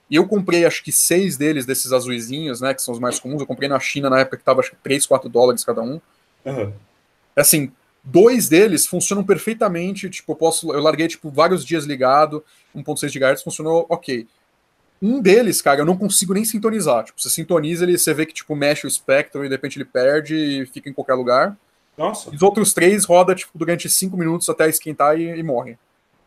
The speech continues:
Speaker 2: Então, olha
Speaker 1: Então,
Speaker 2: só, o, os meus aqui, eu tenho dois e eles, eles rodam bem, pelo, pelo visto, né? Assim,
Speaker 1: Sim.
Speaker 2: pelo que
Speaker 1: É,
Speaker 2: eu
Speaker 1: então, é,
Speaker 2: consigo ver.
Speaker 1: caixinha de surpresas,
Speaker 2: É, é,
Speaker 1: cara,
Speaker 2: porque
Speaker 1: vale
Speaker 2: é, é, exatamente, é um, é um hardware meio,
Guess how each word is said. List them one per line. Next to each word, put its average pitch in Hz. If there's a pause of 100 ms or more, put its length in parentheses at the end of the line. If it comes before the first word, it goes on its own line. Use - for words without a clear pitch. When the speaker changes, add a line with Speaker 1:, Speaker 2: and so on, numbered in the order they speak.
Speaker 2:
Então, -
olha 233
Speaker 1:
Então, 113
Speaker 2:
só, 202
o, 170
os 160
meus 208
aqui, 214
eu 220
tenho 220
dois 220
e 233
eles, 214
eles 185
rodam 202
bem, 202
pelo, 175
pelo 160
visto, 135
né? 123
Assim, 107
Speaker 1:
Sim. 147 (220)
Speaker 2:
pelo 131
que -
Speaker 1:
É, -
Speaker 2:
eu 220 (720)
Speaker 1:
então, 190
é, 131
Speaker 2:
consigo -
ver. 370
Speaker 1:
caixinha 175
de -
surpresas, -
Speaker 2:
É, -
é, -
Speaker 1:
cara, 247
Speaker 2:
porque -
Speaker 1:
vale 139
Speaker 2:
é, 190
é, 156
exatamente, 208
é 190
um, 190
é 165
um 180
hardware 196
meio, 175